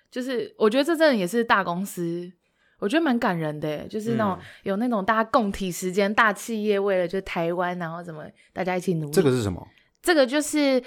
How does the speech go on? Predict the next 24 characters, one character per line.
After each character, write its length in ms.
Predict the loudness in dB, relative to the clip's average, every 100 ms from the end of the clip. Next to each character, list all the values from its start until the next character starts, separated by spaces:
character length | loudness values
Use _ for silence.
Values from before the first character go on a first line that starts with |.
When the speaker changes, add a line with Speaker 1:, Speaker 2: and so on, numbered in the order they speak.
| -8
Speaker 1:
他 160 | 0 4
会， 560 | 4 4 2 -2 -4 -12 _ _
呃， 640 | 0 2 2 0 -2 -4 -8
像 220 | 2 2 4
富 220 | 2 4
邦， 320 | 4 2 -2
他 160 | 0 0
是 300 | 4 2 2 -10 _
如 160 | 2
果 120 | 4
你 140 | 2 -2
是 480 | -2 2 2 0 -4
他 180 | 0 2
们 100 | 2
的 60 |
保 180 | 2 -2
护， 400 | -2 0 0 -2 _ _ _ _ _ _
Speaker 3:
嗯。 260 | -6 -4 -6 -4
Speaker 1:
然 160 | -2
后 360 | 2 2 2 -2
你 240 | -6 -6 -4
染 340 | -2 -4 -4
疫 220 | -4 -2 -2
了 280 | -6 -10